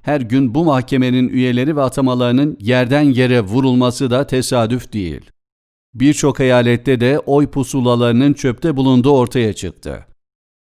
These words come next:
O pusulalarda ağırlığın Trump lehinde olması da aslında kurgulanan sistemin ne kadar doğru işlediğinin kanıtı. Postayla kullanılan ama çöpe giden oylarda Trump, resmi olarak sayım merkezine giden oylarda ise Biden kazanıyor.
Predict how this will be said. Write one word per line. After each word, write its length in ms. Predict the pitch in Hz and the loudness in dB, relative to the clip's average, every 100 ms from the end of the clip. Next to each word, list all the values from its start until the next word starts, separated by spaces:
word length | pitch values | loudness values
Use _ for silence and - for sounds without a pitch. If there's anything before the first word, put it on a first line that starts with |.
| _ _ | _ _
O 140 | 180 | -4
pusulalarda 1040 | 180 170 - 147 135 131 120 104 120 151 - | 0 -4 0 2 2 4 2 2 0 0 0
ağırlığın 480 | 135 135 131 147 147 | 2 2 2 2 0
Trump 360 | - 160 135 | 0 -2 0
lehinde 300 | 139 131 135 | 2 4 4
olması 480 | 131 123 127 123 151 | 2 2 0 0 0
da 260 | 120 143 - - | 0 -2 -6 -4
aslında 420 | 120 - 135 135 | -4 0 0 0
kurgulanan 600 | - 127 120 127 131 147 | -2 -2 0 0 2 0
sistemin 640 | 139 127 117 131 120 131 120 | -2 -4 -2 0 2 2 2
ne 80 | |
kadar 420 | 147 139 123 127 104 | 0 0 0 0 0
doğru 260 | 123 135 | 0 2
işlediğinin 580 | 147 - 120 120 120 123 | 0 0 0 2 2 0
kanıtı. 520 | - 90 85 - 60 - _ _ _ _ _ _ | -2 -8 -8 -10 -14 -14 _ _ _ _ _ _
Postayla 600 | - 139 - 139 123 120 | -4 -2 0 0 2 0
kullanılan 600 | - 127 120 120 120 147 - | -2 0 2 4 2 0 0
ama 240 | 127 131 | 0 0
çöpe 300 | 123 131 156 | -2 -2 -2
giden 280 | 131 131 127 | -2 0 2
oylarda 760 | 127 123 123 110 120 143 151 _ | 2 2 2 2 0 0 -4 _
Trump, 500 | - 127 123 147 - - _ | -4 0 0 0 -6 -20 _
resmi 400 | 107 131 - 147 | -2 -2 0 2
olarak 360 | 147 131 127 123 | 4 4 2 0
sayım 280 | - 127 143 | 0 2 4
merkezine 640 | 127 117 131 117 120 127 | 2 2 0 0 2 2
giden 280 | 107 113 123 | 0 0 2
oylarda 540 | 120 120 123 117 127 | 2 2 2 2 0
ise 360 | 123 - 147 151 | 0 0 0 2
Biden 440 | 135 131 110 107 | 2 0 -2 -6
kazanıyor. 720 | 92 110 101 101 92 85 60 | -4 -6 -4 -6 -4 -6 -10